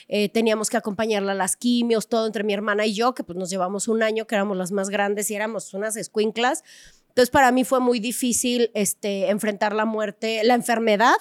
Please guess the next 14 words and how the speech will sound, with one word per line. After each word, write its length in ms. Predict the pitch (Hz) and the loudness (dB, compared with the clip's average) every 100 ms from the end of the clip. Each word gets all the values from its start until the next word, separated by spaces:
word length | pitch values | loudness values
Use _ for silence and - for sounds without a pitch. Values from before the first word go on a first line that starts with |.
| - - - _ | -2 -20 -20 _
y 80 | 226 | 0
al 140 | 233 | 2
final 420 | 233 233 226 233 | 2 2 2 2
la 240 | - 220 214 | 2 4 6
muerte 460 | 220 226 247 247 | 6 6 4 2
de 80 | 294 | 0
mi 140 | 262 233 | 2 2
mamá 440 | 214 214 247 392 | 2 2 0 -2
y, 260 | - 214 208 - | -6 -6 -6 -6
y 180 | 214 | 2
al 180 | 208 208 | 2 4
año 500 | 208 226 262 302 339 - | 2 4 6 4 2 -2
la 240 | 214 202 | -2 -2
enfermedad 680 | 208 - 196 190 190 226 | -4 -4 0 2 4 2